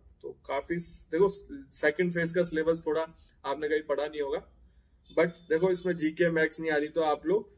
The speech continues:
form fill कर सकते हो। Plus point यही है आपका कि जीके मैथ्स नहीं है इसमें, reasoning भी नहीं है, केवल लॉ, लॉ का है, तो लॉ तो पढ़ सकते हो आप। और कई act तो ऐसे बहुत छोटे छोटे होते हैं, आप पढ़ सकते हो।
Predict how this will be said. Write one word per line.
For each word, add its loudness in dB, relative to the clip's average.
form -2
fill -4
कर -2
सकते -6
हो। 2
Plus -2
point -2
यही 0
है 4
आपका 0
कि -8
जीके 0
मैथ्स -2
नहीं -4
है 4
इसमें, -6
reasoning -8
भी -6
नहीं -10
है, -2
केवल -4
लॉ, 0
लॉ -2
का -6
है, -2
तो -8
लॉ 0
तो -4
पढ़ 0
सकते -10
हो -4
आप। -8
और -6
कई 10
act 0
तो 6
ऐसे 6
बहुत 4
छोटे -4
छोटे 0
होते 2
हैं, -4
आप -10
पढ़ -2
सकते -16
हो। -14